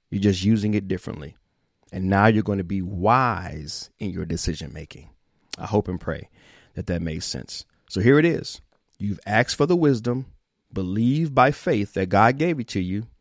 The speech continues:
This is not spooky, and there's no feelings that, feeling that c-, comes all over your body. No, you, you asked for it.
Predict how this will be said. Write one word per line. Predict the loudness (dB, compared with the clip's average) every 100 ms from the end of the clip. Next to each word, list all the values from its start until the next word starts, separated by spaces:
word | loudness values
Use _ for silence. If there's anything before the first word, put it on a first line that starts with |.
| _ _ -16
This | -6
is | -4 0
not | 0
spooky, | -2 -2 -2 -2 -2 -2 -2
and | -4 -8 -14 -8
there's | -4 -2
no | -4
feelings | -4 -2 0 0 -4
that, | -8 -12 -20
feeling | -4 0 0 -2
that | -4
c-, | -6 -8 -4
comes | 0 2
all | 4 4
over | 2
your | 2 0
body. | 2 2 0 -2
No, | -2 0
you, | 0 0 0
you | 0 -4 -4
asked | 2 4 4 0
for | -4 0 0
it. | -4